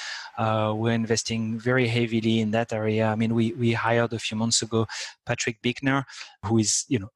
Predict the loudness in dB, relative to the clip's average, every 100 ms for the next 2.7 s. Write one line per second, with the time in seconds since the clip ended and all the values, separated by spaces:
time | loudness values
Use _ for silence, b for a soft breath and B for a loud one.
0 | -8 -8 -8 -8 -4 -4 -2 0 0 0
1 | 0 0 0 0 0 0 0 0 2 0
2 | 2 2 2 0 2 2